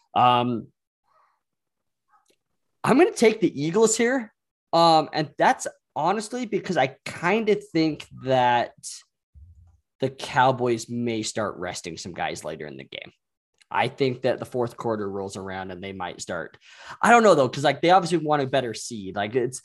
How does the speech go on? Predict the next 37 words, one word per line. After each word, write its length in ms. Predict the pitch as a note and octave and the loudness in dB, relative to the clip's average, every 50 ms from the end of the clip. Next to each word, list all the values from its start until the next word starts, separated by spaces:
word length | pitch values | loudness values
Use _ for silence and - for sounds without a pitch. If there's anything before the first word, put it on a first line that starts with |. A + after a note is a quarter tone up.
| - - - | -12 -8 -6
it's 100 | C#3+ C3+ | -2 2
not 140 | F#3+ F#3 E3 | 4 4 4
like 100 | F3 E3+ | 4 4
they're 160 | D#3+ D3 C3+ | 4 4 4
locked 380 | B2 A#2+ B2+ C3 C3 C#3 - D3+ | 2 2 2 2 2 2 0 -4
into 240 | C#3 B2+ C3 B2 A2 | -6 -4 -4 -6 -6
a 40 | |
seed 360 | - - - A#2 B2 C3+ C#3 D#3+ | -6 -8 -10 -8 -8 -4 0 2
yet, 160 | E3+ F3 - | 4 4 2
but 100 | B2+ A#2 | 0 -4
I 60 | B2 | -6
kinda 420 | - - - - D#3 E3+ F3 E3 C3+ - | -8 -10 -8 -4 -2 -2 -2 -2 -2 0
feel 140 | D#3 D3 C#3 | 2 4 4
like 180 | C3+ B2+ C3 | 4 4 2
they 120 | - B2 A#2+ | 0 -2 0
might 300 | B2+ B2 A#2+ A2 - - | 0 0 -2 -2 -4 -4
be 80 | - B2 | -4 -2
like, 160 | A2+ F#2+ - | -2 -2 -2
"Hey, 260 | B2+ A#2 G#2 F#2+ - _ _ - | -2 -2 -2 -2 -6 _ _ -2
let's 200 | C3 C#3 - - | -2 -2 -2 -2
play 220 | - - A#2+ C3 | 0 0 2 2
this 200 | A2+ A2+ - - | 0 -2 -6 -8
smart. 340 | - - G#2+ G2+ G2+ F#2 - | -8 -8 -6 -6 -6 -6 -6
Like, 240 | G2 G2+ G2 - - _ _ _ _ _ _ _ _ _ _ _ _ _ _ | -8 -10 -10 -12 -20 _ _ _ _ _ _ _ _ _ _ _ _ _ _
we're 140 | B2 C3+ C#3+ | 0 2 4
gonna 140 | E3 E3 D3 | 4 4 2
be 100 | C#3 A#2+ | 0 -2
playing 240 | - C3+ B2 A#2+ | -2 -2 -2 -2
a 60 | A2+ G#2 | -4 -6
good 280 | - - A2 G#2+ G#2+ | -6 -6 -6 -6 -6
team 220 | - - A2+ A2 G#2+ | -8 -6 -6 -4 -4
no 100 | G2 F#2+ | -4 -6
matter 300 | G#2 G2+ G2 F#2+ E2+ E2+ | -4 -4 -4 -6 -6 -8
what 400 | D#2+ C#2 C#2+ F#2+ A#2+ - - D3 | -8 -6 -4 -4 -4 -4 -4 -4
at 140 | C#3+ C#3 | -4 -2
this 160 | D3+ D3+ C#3+ - | -4 -4 -4 -6
point, 560 | - - D#3 D#3 D#3 D#3 - - - - | -4 -2 0 0 0 0 -4 -6 -12 -20